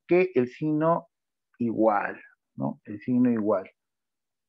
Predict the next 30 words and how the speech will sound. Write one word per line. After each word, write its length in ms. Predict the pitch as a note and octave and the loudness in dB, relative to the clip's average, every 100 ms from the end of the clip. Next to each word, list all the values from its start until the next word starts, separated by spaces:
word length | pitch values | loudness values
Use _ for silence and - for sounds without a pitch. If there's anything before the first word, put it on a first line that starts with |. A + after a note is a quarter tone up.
| - | -2
¿Qué 100 | F3 | 2
columna 460 | F3 E3 D#3+ D3+ C#3+ | 2 4 2 2 2
es 80 | |
la 100 | C#3 C#3 | 0 0
que 100 | C3 | 2
vamos 200 | C#3 C#3 | 2 0
a 40 | |
trabajar? 500 | C3 A#2+ A#2+ C#3 C#3+ | 0 0 0 0 0
La 140 | C3 | 0
número 360 | A#2+ B2 B2 A#2+ | 0 0 0 -2
cinco. 640 | - D#3 C3 A2 A2 - _ _ _ _ _ _ _ _ _ _ _ _ _ - | -4 -2 0 0 -6 -14 _ _ _ _ _ _ _ _ _ _ _ _ _ -4
Ejecuto, 960 | B2 B2+ B2 D#3 C#3+ C#3+ D#3 F#3+ G#3+ _ _ _ _ _ _ _ _ _ _ _ _ _ | -2 -2 -2 0 0 0 0 2 0 _ _ _ _ _ _ _ _ _ _ _ _ _
sumar, 580 | - C3+ C3+ D3+ F#3+ - - | -6 -2 2 4 2 -2 -2
ahí 200 | A#2 A#2+ | 0 2
tengo 220 | B2+ B2 | 2 2
el 100 | A#2 | 2
igual, 320 | A2+ A2 F#2+ - | 2 2 0 -2
¿no? 320 | C3+ G3+ A3 _ _ _ _ _ _ _ _ | 0 2 0 _ _ _ _ _ _ _ _
¿Ya 120 | D#3+ E3+ | 0 0
está? 280 | E3+ A#3 A3 - _ _ _ _ _ _ - | 2 0 -2 -12 _ _ _ _ _ _ 0
Ahora, 280 | D3 D3 | 2 4
¿qué 100 | F3 | 4
me 100 | F3+ | 2
falta 380 | E3 E3+ D#3+ D#3 | 4 4 4 6
ahora? 420 | D3 B2+ A#2 A2 - - - | 6 6 4 0 -8 -12 0
La 160 | A2+ | 2
operación, 720 | A#2 B2 A#2+ A#2 D3+ A2+ G2 G2 | 4 4 4 2 2 2 0 -8
¿no 60 | |
es 60 | - | 0
cierto? 480 | D3 D3 F#3+ A#3 | 2 4 2 2